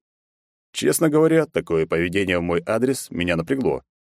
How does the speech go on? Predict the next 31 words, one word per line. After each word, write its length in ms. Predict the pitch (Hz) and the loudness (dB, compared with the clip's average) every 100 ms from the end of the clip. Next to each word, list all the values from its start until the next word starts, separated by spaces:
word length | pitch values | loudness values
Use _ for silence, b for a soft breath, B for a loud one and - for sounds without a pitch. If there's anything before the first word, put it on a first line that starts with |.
| _ _ _ _ _ _ _ | _ _ _ _ _ _ _
«С 60 | - | -6
чего 220 | - 165 | 0 4
это 140 | 208 196 | 6 6
вы 120 | 185 | 6
взяли, 500 | 120 185 135 87 - | 6 4 4 2 -4
что 240 | - - | -8 0
вам 220 | 131 165 120 | 2 2 0
решать, 340 | 113 151 123 | -2 -2 -2
с 60 | - | -2
кем 180 | 151 | 0
госпожа 380 | 107 101 117 120 | 0 0 0 0
Кикути 400 | 113 95 156 - | -2 -4 -4 -2
будет 240 | 110 104 98 | -4 -2 -2
общаться, 400 | - 139 135 117 | 0 0 0 -2
а 40 | |
с 60 | - | 0
кем 180 | 165 | 0
нет? 280 | 170 98 - _ _ _ _ _ _ - | 2 0 -2 _ _ _ _ _ _ -2
Я 160 | 110 | 2
был 180 | 135 165 | 4 4
на 140 | 151 | 4
похоронах 440 | 147 147 160 165 139 | 0 0 2 2 2
и 40 | |
ритуале. 500 | 139 175 156 92 85 _ _ _ _ _ | 2 2 2 0 -4 _ _ _ _ _
Так 140 | 139 139 | 0 2
что 160 | - | 2
случилось 400 | 175 170 180 165 | 4 4 4 4
сейчас?» 480 | - 170 170 165 - _ _ _ _ _ _ _ | 0 2 2 0 -4 _ _ _ _ _ _ _
«То, 300 | 113 151 143 | 2 6 4
что 280 | - 147 135 | 4 4 4
вас 540 | 165 156 131 - - | 6 4 4 0 -4